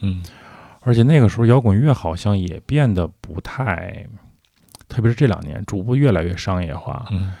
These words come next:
Speaker 2: 然后你觉得说，哎，他是不是我当年要坚持的那个东西？是不是地下？是不是那时候我们叫什么？跟他死磕，是吧？
Speaker 1: 嗯。
Speaker 2: 是不是那个状态？好像都不是了。
Speaker 1: 嗯。
Speaker 2: 那我好像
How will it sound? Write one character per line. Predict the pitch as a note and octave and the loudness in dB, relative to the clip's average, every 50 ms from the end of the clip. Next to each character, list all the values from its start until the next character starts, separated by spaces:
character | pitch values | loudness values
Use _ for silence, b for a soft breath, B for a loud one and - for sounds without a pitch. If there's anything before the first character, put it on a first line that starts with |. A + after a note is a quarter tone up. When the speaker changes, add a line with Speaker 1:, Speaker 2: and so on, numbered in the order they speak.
| B B B B B B | B B B B B B
Speaker 2:
然 | B F#2+ F#2+ | B -4 -2
后 | G2 G2+ | 0 0
你 | F#2+ F2 E2+ | -2 -2 -6
觉 | - - E2+ F2+ | -6 -4 -2 0
得 | G2+ G2+ F#2 | 0 0 0
说， | - A2 A2 | 0 0 0
哎， | A#2 | 0
他 | A2 A2+ B2 | 2 0 0
是 | A#2+ - A#2+ | 0 0 2
不 | G#2+ | 2
是 | B2 G#2+ | 2 4
我 | F2 | 2
当 | E2+ F#2 G2 G2 G2 | 2 2 2 2 2
年 | F#2+ F2+ F#2 G2+ | 2 2 2 2
要 | G#2+ F#2+ F#2 | 2 2 2
坚 | - - - G#2 G2+ G#2 | 2 2 2 2 4 2
持 | G2+ - - F2+ | 0 -2 -4 -6
的 | E2+ E2+ G2 | -6 -4 -4
那 | G2 G2 G2 | -4 -4 -4
个 | F#2+ F#2 | -6 -6
东 | F2+ F2+ E2+ F2 F#2+ | -8 -8 -8 -8 -8
西？ | F2 F2 F#2+ F#2+ G2 G#2 A2 F#2 | -8 -10 -10 -12 -12 -12 -14 -14
是 | - - - G2 | -8 -6 -4 -4
不 | E2+ F#2+ F2+ | -2 -2 -4
是 | - - F#2 F2 E2+ D#2+ b b b b b b | -4 -4 -4 -4 -4 -6 b b b b b b
地 | - G#2 F#2 E2+ | -4 -4 -4 -4
下？ | D#2+ - G2+ F2+ E2 D#2+ - - - B B B B B B B B B | -2 -2 -2 0 -2 -2 -6 -12 -20 B B B B B B B B B
是 | - - - F#2+ | -10 -6 -4 -2
不 | F2+ F#2+ | -2 -2
是 | E2+ - G2 F2+ E2+ E2 E2 F#2 G#2+ C3 D3+ | -2 -2 -2 -2 -2 -2 -4 -6 -10 -8 -4
那 | A2 G2 | -4 -2
时 | F#2 | 0
候 | G2+ G2 | 0 -2
我 | F2 | -2
们 | D#2+ | -4
叫 | E2 F#2 F2 E2+ | -6 -6 -6 -8
什 | E2 E2+ | -8 -8
么？ | F2+ F#2+ F2+ - _ _ _ | -8 -8 -10 -10 _ _ _
跟 | - - A2 G#2 | 0 2 2 4
他 | G#2 A2 | 4 2
死 | G#2+ - - - | 0 -2 -6 -12
磕， | E2+ - - - A2 G#2 G#2+ G#2+ G#2 F2+ | -14 -10 -4 -2 0 2 2 0 0 0
是 | A#2 | 0
吧？ | A2 A2 G#2+ G#2+ G2+ | 0 0 0 -2 -4
Speaker 1:
嗯。 | F#2+ F#2+ F#2 _ b b b b b b b b b b | -6 -8 -10 _ b b b b b b b b b b
Speaker 2:
是 | b - - | b -6 -2
不 | A#2+ G#2 | 0 2
是 | G#2 G2 | 2 2
那 | F#2+ F#2 F2 | 2 0 -2
个 | E2+ E2+ | -2 -4
状 | - F#2+ F2 F2 E2+ | -4 -2 -2 -2 -2
态？ | F2+ F2+ | -2 -2
好 | E2 | -2
像 | D#2+ E2 | -2 2
都 | E2 B2 C3+ | 4 4 4
不 | C3 C3 C3 | 6 4 4
是 | A#2+ - D#3+ C#3 G#2 | 4 4 4 6 6
了。 | F2 D#2 - - | 6 4 0 -2
Speaker 1:
嗯。 | G#2+ A2 | 0 2
Speaker 2:
那 | A2 G#2 | 4 4
我 | F#2+ E2+ D#2 C#2+ B1 G1+ G1+ | 4 2 0 -2 -4 -6 -8
好 | G2+ - - G2+ | -10 -10 -10 -8
像 | E2 F2+ G2 F#2 F2+ | -4 -2 0 0 0